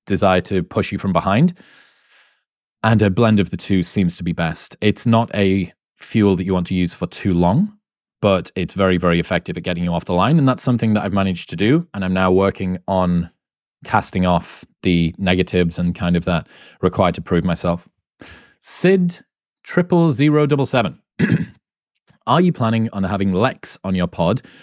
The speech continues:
Also, by any chance, since you've had a few comedians, will you have Nick Mullen or Adam Friedman on? Nick Mullen, I messaged two days ago.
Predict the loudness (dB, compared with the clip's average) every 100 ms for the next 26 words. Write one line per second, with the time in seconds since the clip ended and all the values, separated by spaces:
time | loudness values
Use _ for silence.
0 | _ -2 0 0 0 2 2 0 -2 -4
1 | -4 -6 -4 -2 -2 -2 -2 -4 -6 -8
2 | -4 2 4 4 2 0 0 0 0 -2
3 | 0 -2 0 0 2 0 0 -4 0 0
4 | 0 -2 -6 -8 0 0 0 -2 -4 -6
5 | -6 -6 -10 -20 _ _ _ -2 -2 0
6 | 0 2 -2 -4 -2 0 2 0 -2 -4
7 | -4 -12 -20 _ _ _ _ _ _ 0
8 | 2 4 2 0 -4 -4